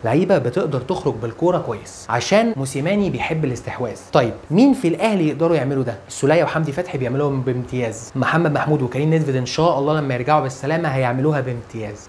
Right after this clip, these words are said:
انما اليو ديانج ديستروير كويس، لعيب يقدر يفتك الكوره ويقدر يخش في دبابه ما يقولش لا، انما كورته، كورته حلوه بيقدر يعمل اختراقات طوليه كويسه، بس اليو ديانج عنده مشكله في الخروج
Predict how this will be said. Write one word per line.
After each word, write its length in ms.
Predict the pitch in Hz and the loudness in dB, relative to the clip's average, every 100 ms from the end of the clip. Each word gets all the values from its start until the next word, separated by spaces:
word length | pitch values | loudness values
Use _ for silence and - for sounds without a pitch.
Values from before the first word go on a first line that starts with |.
| - | -2
انما 300 | 120 233 208 | 2 4 4
اليو 140 | 226 | 2
ديانج 320 | 160 190 202 - 127 | 4 2 2 -2 -6
ديستروير 580 | 135 - 170 185 185 131 | -6 -2 6 6 6 2
كويس، 480 | 127 - - - - | -4 -10 -16 -14 -6
لعيب 200 | 131 165 | 0 4
يقدر 280 | 180 156 139 | 4 6 4
يفتك 380 | 127 - 165 143 | 2 -4 -4 -4
الكوره 380 | 123 156 151 131 | 0 2 2 4
ويقدر 400 | 165 208 160 139 | 4 4 2 -2
يخش 340 | 135 190 - | -2 -4 -4
في 180 | 160 139 | -4 -4
دبابه 320 | - 170 - - - - | -4 -4 -6 -12 -18 -8
ما 60 | |
يقولش 240 | 165 180 131 | -6 -4 -6
لا، 100 | 120 - - | -6 -8 -2
انما 300 | 131 214 247 | 4 4 4
كورته، 540 | - 202 226 - 131 120 | 2 4 4 4 -4 0
كورته 300 | - 311 - | 6 6 6
حلوه 300 | - 277 247 | 4 4 4
بيقدر 320 | 143 202 165 151 | 4 2 2 2
يعمل 180 | 185 | 2
اختراقات 460 | 151 - 131 - - | -2 -4 -6 -4 -2
طوليه 200 | 160 196 | 2 2
كويسه، 360 | - 151 165 - - - - | 2 -2 -4 -10 -18 -18 -2
بس 360 | 208 240 - - - | -2 -2 -8 -12 0
اليو 220 | 233 269 160 | 4 6 4
ديانج 300 | 165 240 185 | 4 2 2
عنده 240 | 196 196 | 0 2
مشكله 320 | 151 - 208 | 0 2 0
في 100 | - | 0
الخروج 420 | 160 131 165 220 | -4 -2 2 2